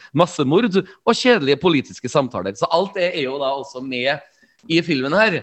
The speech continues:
og det er jo egentlig en familiefilm, så det, den, den spriker litt for mye i alle retninger. Eh, den, den klarer ikke å lande på en fast ramme. Eh, jeg, jeg, jeg, jeg kan tenke meg som, eh, du, Vidar, som regissør, så må det ha vært en drømmejobb for deg å bare rydde opp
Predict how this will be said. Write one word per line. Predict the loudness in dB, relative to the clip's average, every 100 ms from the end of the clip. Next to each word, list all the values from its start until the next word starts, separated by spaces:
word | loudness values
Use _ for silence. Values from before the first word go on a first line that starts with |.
| -8
og | -4
det | 0
er |
jo | 0
egentlig | 0 -2 -2
en |
familiefilm, | -4 -4 -8 -12 -12
så | -6
det, | -4 -4 -10 -10
den, | -6
den | -8
spriker | -10 -12 -10 -10 -8 -8
litt | -8 -10
for | -6
mye | -4
i | -2
alle | -2 -4
retninger. | -6 -8 -8 -8 -8
Eh, | -8 -8
den, | -12 -12 -12
den | -8
klarer | -4 -4
ikke | -4 -6
å |
lande | -4 -4 -4 -8
på | -4 -2
en | -2 -6 -10 _ _ _ _
fast | -12 -12 -12 -4 -2
ramme. | 0 -2 -4 -6 -12 -12
Eh, | -6
jeg, | -6 -4 -6
jeg, | -4 -4
jeg, | -4 -6
jeg | -10
kan | -6
tenke | -6 -6
meg | -6
som, | -4 -4
eh, | -4 -6 -6
du, | 0 0
Vidar, | 2 0
som | 0 -4
regissør, | -4 -4 -2 -2 -2 -14
så | -8 -4
må | 0
det | 0
ha |
vært | 0 -4
en | -4
drømmejobb | -2 0 0 0 -2 0
for | 0
deg | 0
å | 0
bare | -2 -4 -8 _
rydde | -4 -2 -4 -6 -4 0 0
opp | -2 -20